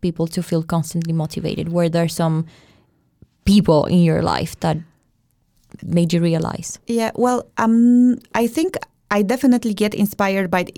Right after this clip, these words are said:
Speaker 2: each and every single person I meet. And as I said, seeing potential in every single, single person you meet, you get inspired by seeing that. But, uh, inspiring in a sense of, like, to really dig into motivation,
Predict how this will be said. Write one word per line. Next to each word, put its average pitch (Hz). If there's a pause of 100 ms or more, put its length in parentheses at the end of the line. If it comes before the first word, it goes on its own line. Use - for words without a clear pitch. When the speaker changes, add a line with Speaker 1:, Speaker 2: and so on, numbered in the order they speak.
(140)
Speaker 2:
each 214
and 196
every 185
single 185
person 175
I 175
meet. 175
And 165
as 165
I 190
said, 196
seeing 233
potential 202
in 185
every 196
single, 190 (260)
single 196
person 190
you 175 (360)
meet, 285 (200)
you 226
get 247
inspired 196
by 170
seeing 208
that. 151 (400)
But, 190 (100)
uh, 185 (140)
inspiring 214
in 202
a 190
sense 190
of, 180
like, 170 (300)
to 214
really 226
dig 208
into 190
motivation, 175